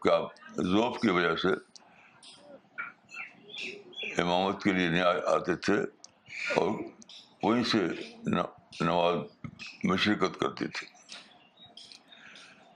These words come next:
تو جب آپ کو آواز سنائی دی حضرت عمر کی، تو وہیں سے آپ نے کہا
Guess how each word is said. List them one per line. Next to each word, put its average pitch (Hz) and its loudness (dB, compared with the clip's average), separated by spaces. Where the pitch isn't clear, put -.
تو - 2
جب 123 2
آپ 127 4
کو 98 2
آواز 92 6
سنائی 95 4
دی 82 -2
حضرت 87 0
عمر 90 2
کی، - -4
تو 107 2
وہیں 135 4
سے 135 6
آپ 117 6
نے 113 4
کہا 87 4